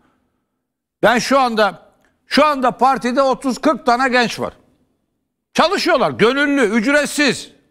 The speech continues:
Türkiye'de hangi konuda bilgi istersem, hangi konuda bilgi istersem, ben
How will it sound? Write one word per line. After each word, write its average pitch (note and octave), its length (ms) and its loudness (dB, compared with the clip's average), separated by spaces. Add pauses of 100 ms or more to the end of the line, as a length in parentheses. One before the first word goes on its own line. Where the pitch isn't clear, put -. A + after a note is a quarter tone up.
(1900)
Türkiye'de C4 520 0
hangi C#4+ 640 0
konuda C4 560 0
bilgi A#3 280 0
istersem, F#3+ 680 -2 (840)
hangi F#4 320 0
konuda A#3+ 400 0
bilgi F#3 200 -2
istersem, G#2+ 640 -4
ben A#3 240 2